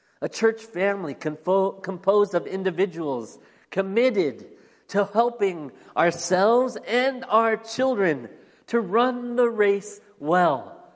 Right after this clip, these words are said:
to, to live this life that God has given us to the fullest. And that means living a life of service to our Lord,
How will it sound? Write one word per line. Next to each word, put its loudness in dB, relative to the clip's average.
to, 2
to 6
live 2
this 2
life 2
that 2
God 4
has -2
given -2
us -6
to 0
the -6
fullest. -2
And -2
that 0
means -2
living -2
a -4
life -8
of -16
service -10
to -16
our -12
Lord, -16